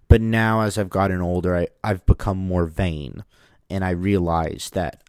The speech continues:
um, I just wanna be cut. So anyways, I got the sparkling water.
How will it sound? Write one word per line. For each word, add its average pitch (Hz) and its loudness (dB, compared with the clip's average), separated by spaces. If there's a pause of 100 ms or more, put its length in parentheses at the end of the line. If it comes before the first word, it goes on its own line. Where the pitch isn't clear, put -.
um, 76 -10 (160)
I 110 -2
just 95 -4
wanna 92 -4
be 80 -12 (100)
cut. - -6 (1080)
So - -2
anyways, 107 0
I 95 -2
got 107 -4
the 107 -8
sparkling 95 -4
water. 80 -4